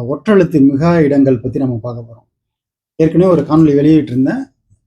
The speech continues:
அஹ், சில நண்பர்கள் வந்து அதை பிரிச்சு போட சொன்னாங்க. ஏன்னா பெரிய காணொளியா இருக்கு, எழுத்துக்கள் சிறியதா இருக்கறனால படிக்க முடியலன்னு சொல்லியிருந்தாங்க. அதுக்காக நான் ரெண்டா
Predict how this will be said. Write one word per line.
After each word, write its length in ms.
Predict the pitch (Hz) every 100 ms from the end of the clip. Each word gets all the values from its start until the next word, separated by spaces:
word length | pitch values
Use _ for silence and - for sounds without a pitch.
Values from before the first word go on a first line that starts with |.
| - _ _ _
அஹ், 120 | 135
சில 160 | 120 139
நண்பர்கள் 400 | 139 165 180 165
வந்து 240 | 147 135
அதை 140 | 156 135
பிரிச்சு 360 | 139 190 - 165
போட 160 | 139
சொன்னாங்க. 260 | 113 127 135
ஏன்னா 140 | 143 139
பெரிய 220 | 147 165
காணொளியா 400 | 160 143 139 139
இருக்கு, 420 | 127 117 175 262 185
எழுத்துக்கள் 440 | 139 165 170 160
சிறியதா 380 | 139 160 160 151
இருக்கறனால 320 | 135 131 151 -
படிக்க 240 | 143 151
முடியலன்னு 360 | 147 139 127 123
சொல்லியிருந்தாங்க. 360 | 120 117 123 160
அதுக்காக 280 | 139 135 156
நான் 160 | 147
ரெண்டா 200 | 135 139